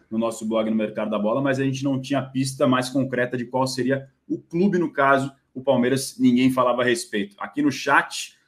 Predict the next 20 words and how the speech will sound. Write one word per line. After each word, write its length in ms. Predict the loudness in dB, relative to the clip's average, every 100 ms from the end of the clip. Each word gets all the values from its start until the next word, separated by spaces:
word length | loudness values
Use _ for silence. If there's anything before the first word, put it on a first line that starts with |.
| _ _
o 420 | -4 -2 -2 -4 -2
Mister 560 | 2 2 2 -2 -4
T, 260 | -4 -2 0
eu 140 | 2
acho 180 | 2 -2
que 80 | -4
é 40 |
assim 320 | -4 -4 -6 -4
que 120 | -6
tem 240 | -6 -8
que 80 | -8
se 140 | -6
ler 140 | -2 -2
o 160 | -2
nick 280 | -2 -2 -2
dele, 140 | -4 -2
tá 140 | -2
dizendo, 340 | 0 -2 -2 2
"Ótima 460 | 4 4 2 -2
contratação." 1000 | 0 0 0 0 2 0 0 0 0 -2